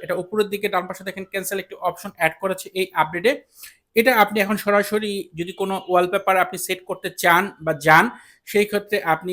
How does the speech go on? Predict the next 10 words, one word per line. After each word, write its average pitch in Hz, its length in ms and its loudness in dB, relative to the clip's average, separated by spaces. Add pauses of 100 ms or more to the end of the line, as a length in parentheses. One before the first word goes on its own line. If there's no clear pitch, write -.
সরাসরি 185 400 -2
ক্যান্সেল 190 460 -2 (220)
করে 214 180 6 (180)
আপনি - 220 -14
সেখান 180 360 -4
থেকে 196 160 -8 (240)
বের 151 180 2
হয়ে 135 180 0
আসতে 120 260 -10
পারবেন। 123 280 -4